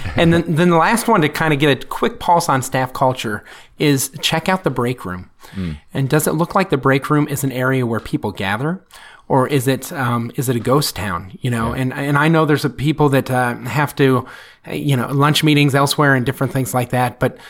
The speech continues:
Speaker 1: but I've always found it valuable that, uh, anytime anyone receives food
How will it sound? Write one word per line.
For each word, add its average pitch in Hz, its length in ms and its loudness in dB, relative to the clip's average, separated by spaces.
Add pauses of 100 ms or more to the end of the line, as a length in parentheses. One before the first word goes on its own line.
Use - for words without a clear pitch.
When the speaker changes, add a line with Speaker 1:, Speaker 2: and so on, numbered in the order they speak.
(300)
Speaker 1:
but 135 100 2
I've 143 180 4
always 160 320 4
found 143 220 2
it 120 60 2
valuable 117 580 2
that, 113 280 -4
uh, 110 280 0
anytime 139 600 2
anyone 135 340 4
receives 120 440 0
food 107 500 2